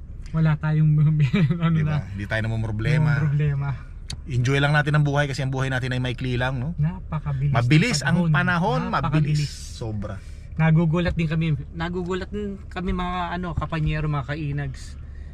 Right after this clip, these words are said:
Speaker 1: Nitong, oh, kailan yung ano, yun nga, kailan lang yung huli nating pag-ano, tatlong taon na pala yun, yung
Speaker 2: Oo.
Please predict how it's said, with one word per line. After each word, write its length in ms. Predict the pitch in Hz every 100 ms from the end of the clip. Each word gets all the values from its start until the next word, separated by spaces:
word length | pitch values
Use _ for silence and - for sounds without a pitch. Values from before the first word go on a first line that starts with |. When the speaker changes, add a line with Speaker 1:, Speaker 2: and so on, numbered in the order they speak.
| - - -
Speaker 1:
Nitong, 560 | - 156 160 160 160 156
oh, 120 | 190
kailan 300 | 139 156 156 156
yung 140 | 180
ano, 120 | 208
yun 200 | 156 165
nga, 120 | 185 - -
kailan 360 | - 156 151 160
lang 120 | 160
yung 120 | 165
huli 200 | 147 156
nating 360 | 156 156 156 160 165 160 160
pag-ano, 500 | 151 160 160 151 170
tatlong 360 | 202 139 151 147
taon 200 | 143 156
na 80 | 139
pala 240 | 139 135
yun, 200 | 156 208
yung 140 | 202 165
Speaker 2:
Oo. 200 | 160